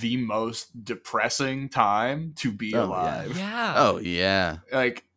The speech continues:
Speaker 1: and not because it's my birthday. That's not the reason why. You should be happy about that. But, like, e-, literally every single day before, or <laughs> one day before, or one day <laughs> after my birthday have
Speaker 3: Dude.
Speaker 1: been, like, the most horrible <laughs> news stories of my
Speaker 3: It's,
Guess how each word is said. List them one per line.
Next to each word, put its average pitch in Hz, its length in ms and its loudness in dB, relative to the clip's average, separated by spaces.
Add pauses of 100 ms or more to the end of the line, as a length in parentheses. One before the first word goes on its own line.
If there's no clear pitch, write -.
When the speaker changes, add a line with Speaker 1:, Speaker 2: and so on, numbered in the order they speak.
(160)
Speaker 1:
and 139 140 2
not 180 260 10
because 170 300 6
it's 143 140 -4
my 127 100 2
birthday. 101 520 -4
That's 131 240 2
not 143 280 6
the 117 80 -4
reason 95 360 -8
why. 71 360 -12
You 104 140 -10
should 113 140 -8
be 123 80 -2
happy 117 440 2
about 69 340 -12
that. 62 280 -16 (600)
But, 120 400 0
like, 127 180 2
e-, 139 220 -2
literally 302 500 8
every 185 340 6
single 185 360 0
day 135 220 2
before, 143 640 0
or - 100 2
<laughs> - 260 -6
one 165 240 8
day 247 140 10
before, 170 480 4
or 123 80 4
one 120 220 0
day 151 140 4
<laughs> - 20 6
after - 320 0 (120)
my 170 120 0
birthday - 920 -6 (480)
have 151 200 4
Speaker 3:
Dude. 254 160 -2
Speaker 1:
been, 185 80 2
like, 180 220 2
the 175 80 2
most 185 440 0
horrible 185 500 8
<laughs> 175 60 4
news 160 320 6
stories 156 640 0
of 151 260 0
my 156 80 0
Speaker 3:
It's, 147 120 -4